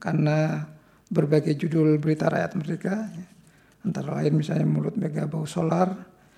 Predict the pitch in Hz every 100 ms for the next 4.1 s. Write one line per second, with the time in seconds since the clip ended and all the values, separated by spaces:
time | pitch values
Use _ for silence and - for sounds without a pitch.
0 | _ - 156 151 147 151 147 151 156 -
1 | - 233 - - _ _ _ - - -
2 | - - _ - 160 156 151 151 151 156
3 | 165 - - - 139 175 165 151 156 156